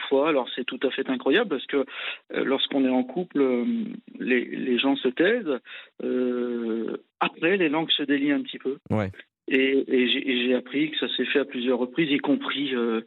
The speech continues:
Speaker 1: euh, quand nous partions avec les enfants l'été en caravane dans un <laughs> camping. Euh, ça s'est fait aussi dans, dans le camping. Enfin, euh, euh, c'est tout à fait inimaginable, euh, d'autant plus que l'été dernier, je suis reparti en caravane avec les enfants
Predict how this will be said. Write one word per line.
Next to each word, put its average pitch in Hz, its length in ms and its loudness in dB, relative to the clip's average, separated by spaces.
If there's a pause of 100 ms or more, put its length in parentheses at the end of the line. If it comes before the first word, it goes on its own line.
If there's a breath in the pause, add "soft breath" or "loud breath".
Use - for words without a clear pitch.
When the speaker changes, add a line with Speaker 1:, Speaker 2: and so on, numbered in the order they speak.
(520 loud breath)
Speaker 1:
euh, - 360 -10
quand 139 240 0
nous 139 160 4
partions 143 500 0
avec 127 320 0
les 127 140 -2
enfants 131 360 0
l'été 135 380 2
en 131 100 -2
caravane 123 680 0
dans 120 160 -2 (100)
un 127 140 0
<laughs> - 120 0
camping. 151 460 -2
Euh, 127 160 2 (720 loud breath)
ça 110 120 0
s'est - 140 -2
fait 123 160 0
aussi 123 340 2
dans, 120 400 2
dans 131 200 2
le 127 60 0
camping. 160 480 0 (320 loud breath)
Enfin, 139 480 0
euh, 135 340 2 (540 loud breath)
euh, 131 340 2 (140)
c'est 131 80 -4
tout - 180 -2
à 143 100 4
fait 135 160 -2
inimaginable, 127 760 0 (320 loud breath)
euh, 127 80 0
d'autant 131 320 2
plus 165 300 2
que 143 100 -4
l'été 131 320 0
dernier, 135 280 0
je 139 60 2
suis - 140 0
reparti - 460 -4
en 127 100 0
caravane 127 440 0
avec 120 180 0
les 123 140 4
enfants 147 440 0